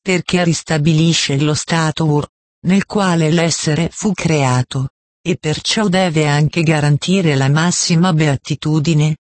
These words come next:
che l'essere ora trova nella più stretta unificazione con il suo Dio e Padre dall'eternità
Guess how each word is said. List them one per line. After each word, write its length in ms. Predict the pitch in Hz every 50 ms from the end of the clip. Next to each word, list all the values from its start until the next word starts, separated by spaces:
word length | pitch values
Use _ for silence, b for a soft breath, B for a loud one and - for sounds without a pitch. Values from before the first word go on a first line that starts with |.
| _ _ _ _
che 140 | - - 202
l'essere 560 | 190 185 180 170 - - 170 165 156 156 156
ora 320 | 160 165 160 160 151 156 151
trova 420 | - 170 165 160 151 151 143 147
nella 260 | 139 139 135 135 135 -
più 160 | - - 143
stretta 640 | 131 - - - - 175 175 156 139 _ - - 143
unificazione 1040 | 139 147 156 151 - - 151 - - 147 135 - - - 156 139 131 135 139 147 143
con 220 | - - 151 151
il 140 | 147 147 147
suo 220 | 143 - - 170 160
Dio 320 | 156 175 160 160 156 151
e 140 | 147 143 -
Padre 440 | - 151 156 151 143 160 160 156 151
dall'eternità 1000 | 139 147 143 147 147 147 - - 151 143 143 143 147 - - - 135 135 143 151